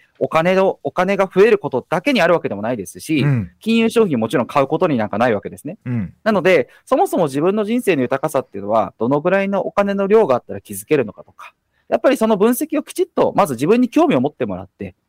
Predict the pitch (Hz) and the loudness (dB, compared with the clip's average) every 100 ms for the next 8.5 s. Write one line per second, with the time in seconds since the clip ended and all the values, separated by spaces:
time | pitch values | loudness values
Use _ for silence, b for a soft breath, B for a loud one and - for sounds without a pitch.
0 | _ - 165 226 233 269 262 226 156 156 | _ -4 0 2 2 0 2 0 0 0
1 | 254 208 277 - 226 226 226 247 294 139 | 0 2 0 0 2 2 0 -2 0 0
2 | 107 101 90 - _ _ 120 123 120 262 | -2 -4 -12 -18 _ _ -6 -4 0 0
3 | 254 277 302 330 330 - 277 - 247 - | 2 0 2 0 -2 0 -2 0 -4 0
4 | 294 214 B B 165 254 - 415 302 196 | 0 0 B B 0 2 0 0 0 2
5 | 196 - 208 240 180 143 170 175 190 196 | 0 0 -4 -2 0 2 0 0 0 -2
6 | 196 185 180 - 240 320 349 311 b - | -2 -2 -2 0 0 2 0 0 b -2
7 | 233 262 240 208 - 320 - 151 127 123 | 2 2 2 -4 0 0 2 2 4 2
8 | 117 - 233 139 90 | 2 2 4 4 0